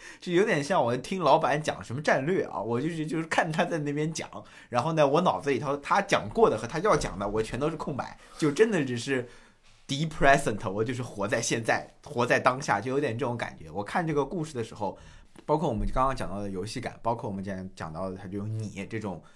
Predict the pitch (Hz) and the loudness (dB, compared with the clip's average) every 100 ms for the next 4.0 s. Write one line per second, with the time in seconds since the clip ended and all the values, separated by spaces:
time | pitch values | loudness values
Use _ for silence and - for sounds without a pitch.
0 | - - 165 123 95 - 98 135 233 - | -20 -6 -2 0 -2 -4 0 0 0 -6
1 | - - 65 - - - 123 170 - - | -12 -16 -18 -20 -20 -4 2 2 2 0
2 | 330 131 98 104 95 - - 87 - 95 | 0 0 -2 -4 -6 -8 -10 -14 -10 -6
3 | 143 143 151 107 113 156 113 98 76 | -4 -6 -8 -6 -4 0 -2 -4 -10